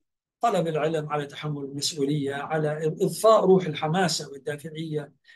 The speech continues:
لديهم، وإعلامهم أن، أنهم على ثغرة، أن هذه فروض كفاية، يجب عليهم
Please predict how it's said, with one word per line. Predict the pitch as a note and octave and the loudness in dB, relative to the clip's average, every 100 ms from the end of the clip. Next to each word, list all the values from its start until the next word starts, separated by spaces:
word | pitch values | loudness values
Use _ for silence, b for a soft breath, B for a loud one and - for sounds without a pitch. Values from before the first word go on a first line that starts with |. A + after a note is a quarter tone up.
| B | B
لديهم، | E3 F3 E3+ D3+ F3 | 0 0 0 -2 -2
وإعلامهم | B3+ A#3 A#3 A#3 A3+ - _ _ _ A#3 A#3+ C4+ C4 A#3 G#3+ G#3+ | 2 4 4 2 -4 -14 _ _ _ -2 0 2 0 -2 -6 -6
أن، | G#3 G3+ | -8 -2
أنهم | G3 G#3 A3+ A3 F#3 G3+ | 0 0 -2 2 4 4
على | F#3 G3+ F#3+ | 4 4 2
ثغرة، | F3 G#3+ F#3 C#3+ B2+ _ _ - | 4 2 4 0 -2 _ _ -8
أن | A3 G3 | -6 -4
هذه | F#3+ G3+ F#3 F3+ | -4 -2 -2 -2
فروض | F#3+ G3+ F#3+ | 0 0 0
كفاية، | F3+ D#3+ G3 F#3 E3 D3 G3 | -6 -4 0 0 -2 -2 -2
يجب | G3+ F#3+ | -2 -4
عليهم | E3 F3 F#3+ E3+ E3 D#3 | -4 -4 -4 -6 -12 -14